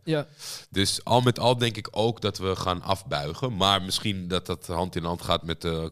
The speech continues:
Speaker 2: eh, concurrenten. En dat het nog wel even zo in stand blijft.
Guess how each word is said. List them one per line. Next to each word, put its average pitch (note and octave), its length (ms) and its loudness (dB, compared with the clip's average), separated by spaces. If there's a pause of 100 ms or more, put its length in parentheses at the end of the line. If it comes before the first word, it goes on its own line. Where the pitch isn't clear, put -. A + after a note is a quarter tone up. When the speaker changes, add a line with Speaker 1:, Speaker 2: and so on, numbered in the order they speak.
Speaker 2:
eh, C#2+ 80 -8 (100)
concurrenten. E2 540 -2
En D2 60 -4
dat D2+ 120 -4
het D2+ 160 -12
nog E2 120 -4
wel E2+ 220 -2
even E2+ 300 -8
zo F2 180 -6
in F2 60 -4
stand F2 260 -8
blijft. C2 300 -10